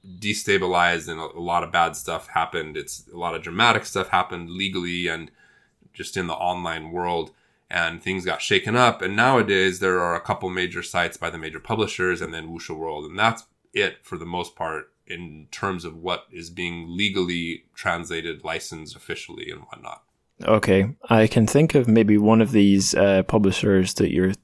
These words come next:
Speaker 2: thinking of. But I remember when I went with my publishing master's course to the London Book Fair,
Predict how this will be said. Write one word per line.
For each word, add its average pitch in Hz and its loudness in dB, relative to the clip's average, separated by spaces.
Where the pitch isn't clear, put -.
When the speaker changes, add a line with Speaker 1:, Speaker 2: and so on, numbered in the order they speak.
Speaker 2:
thinking 107 4
of. 98 4
But - 4
I 95 4
remember 113 6
when 110 6
I 113 8
went 110 4
with 107 2
my 101 6
publishing 127 4
master's 98 4
course 98 4
to - 0
the 101 4
London 98 6
Book 113 4
Fair, 92 2